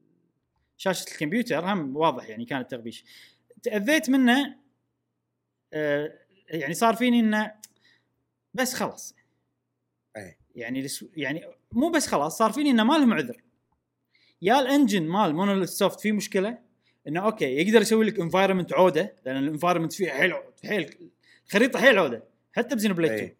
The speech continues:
Speaker 1: وايد خريطة عودة. يا إنه يعني بس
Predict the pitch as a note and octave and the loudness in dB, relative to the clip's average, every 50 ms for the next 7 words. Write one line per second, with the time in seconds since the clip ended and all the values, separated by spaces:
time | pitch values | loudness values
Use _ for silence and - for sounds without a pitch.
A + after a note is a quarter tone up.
0 | _ - D3 D3+ F3 G3+ G3 D#3 C#3 - C#3+ C3+ B2+ B2+ A2+ A#2+ A#2 G#2+ A2+ - | _ -12 -4 0 2 4 4 2 2 -2 -6 -6 -6 -6 -8 -8 -8 -10 -14 -20
1 | _ _ _ - _ _ _ _ _ _ _ _ _ - E3 F3+ A3 B3+ C4+ B3 | _ _ _ -20 _ _ _ _ _ _ _ _ _ 4 6 6 8 8 6 6
2 | B3 B3 - - - _ _ - - F3+ D3+ F3 G#3 G3+ - F3+ E3 F#3 G#3+ G#3+ | 4 4 2 -4 -8 _ _ 2 4 4 4 4 2 -2 -6 -2 4 4 4 4
3 | - - - - - - | 4 0 -6 -8 -10 -14